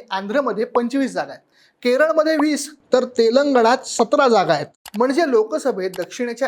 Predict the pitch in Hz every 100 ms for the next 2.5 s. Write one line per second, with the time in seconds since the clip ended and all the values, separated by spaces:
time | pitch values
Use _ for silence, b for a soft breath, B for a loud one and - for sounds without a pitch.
0 | 262 185 240 247 247 196 - 294 - 214
1 | 269 294 302 302 226 165 151 - B B
2 | B B 196 262